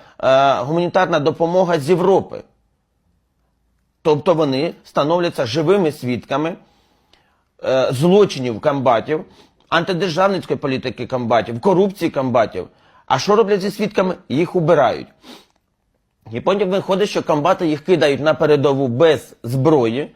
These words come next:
потім здають позицію, де вони знаходяться, ці хлопці, своїм, е, колегам, корупціонерам, комбатам, е,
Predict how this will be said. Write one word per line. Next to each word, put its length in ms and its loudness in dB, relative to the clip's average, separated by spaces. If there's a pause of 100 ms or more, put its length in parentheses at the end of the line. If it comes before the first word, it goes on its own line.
(640)
потім 380 0
здають 640 2 (220)
позицію, 520 2
де 120 0
вони 200 0
знаходяться, 680 -2
ці 160 -8
хлопці, 580 0 (320)
своїм, 580 0 (460)
е, 360 2 (140)
колегам, 760 2 (480)
корупціонерам, 1000 0
комбатам, 600 0
е, 60 -10